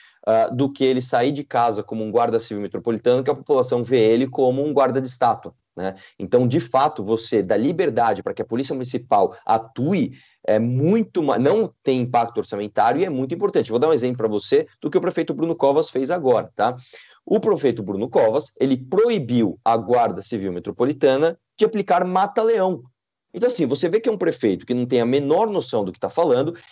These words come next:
e ele interfere diretamente no dia a dia do policial, colocando a vida desse policial e das pessoas em risco, quando impede, né, um instrumento, uma ferramenta, que é o mata-leão,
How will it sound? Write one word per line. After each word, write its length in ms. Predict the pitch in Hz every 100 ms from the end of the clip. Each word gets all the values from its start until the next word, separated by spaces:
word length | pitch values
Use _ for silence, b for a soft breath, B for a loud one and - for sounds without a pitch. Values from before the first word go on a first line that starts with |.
| B
e 180 | 170 156
ele 300 | 170 247 190
interfere 520 | 139 139 127 131 107
diretamente 720 | 101 170 196 180 123 143 165
no 120 | 135
dia 160 | 113 120
a 40 |
dia 160 | 113 110
do 80 | 101
policial, 460 | 95 95 - 143
colocando 400 | 170 135 117 151
a 40 | 139
vida 440 | 101 143 202 185
desse 180 | 123 117
policial 560 | - 117 - 117 110 92 B B
e 100 | 202
das 160 | -
pessoas 380 | - 135 127 110
em 60 | 101
risco, 340 | 123 190 -
quando 300 | - 160 185
impede, 600 | 214 190 170 147 147 208 b b b
né, 300 | - 135 214 -
um 160 | 147
instrumento, 520 | 170 - 214 139 156 120
uma 160 | 131
ferramenta, 720 | 110 156 208 156 117 139 170
que 140 | - 120
é 40 |
o 60 | 117
mata-leão, 600 | 113 120 123 151 127 151